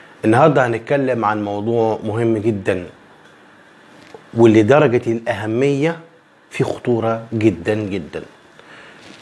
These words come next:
هو إيه؟ صراع مع عالم الجن. لازم ننتبه يا إخوانا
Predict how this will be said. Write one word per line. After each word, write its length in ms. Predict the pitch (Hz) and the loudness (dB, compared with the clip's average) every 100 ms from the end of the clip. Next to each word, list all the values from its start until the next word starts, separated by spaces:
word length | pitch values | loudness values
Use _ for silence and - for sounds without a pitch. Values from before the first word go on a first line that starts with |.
| - - | -18 2
هو 200 | 143 139 | 6 8
إيه؟ 340 | 123 127 123 123 _ _ _ _ _ - | 6 4 2 -4 _ _ _ _ _ -16
صراع 600 | - 135 135 160 160 147 - - 127 | -6 -2 2 4 2 0 -8 -16 -4
مع 140 | 127 | 0
عالم 540 | 123 110 135 151 131 113 | 2 2 0 0 0 -2
الجن. 400 | 101 - 95 87 _ _ _ _ _ _ _ - - - - - - - | -4 -6 -6 -8 _ _ _ _ _ _ _ -20 -20 -20 -20 -20 -12 2
لازم 280 | 135 135 139 | 6 6 6
ننتبه 540 | 123 117 147 147 151 - - | 4 0 0 2 -2 -6 -14
يا 60 | 104 | -12
إخوانا 560 | 113 120 135 139 151 | -4 -2 -2 -2 -4